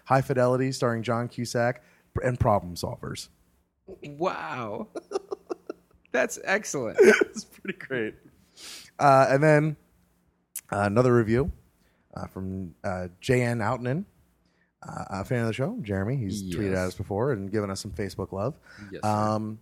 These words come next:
Speaker 1: entitled, "Great for Couch Potatoes and T V Junkies."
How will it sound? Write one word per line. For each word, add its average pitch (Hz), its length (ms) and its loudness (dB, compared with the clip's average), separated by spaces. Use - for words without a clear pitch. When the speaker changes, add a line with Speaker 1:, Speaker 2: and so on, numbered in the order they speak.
Speaker 1:
entitled, 120 560 0
"Great 175 280 4
for 120 140 -6
Couch 180 300 0
Potatoes 196 480 -2
and 98 260 -6
T 151 160 -6
V 165 140 -6
Junkies." 92 640 -4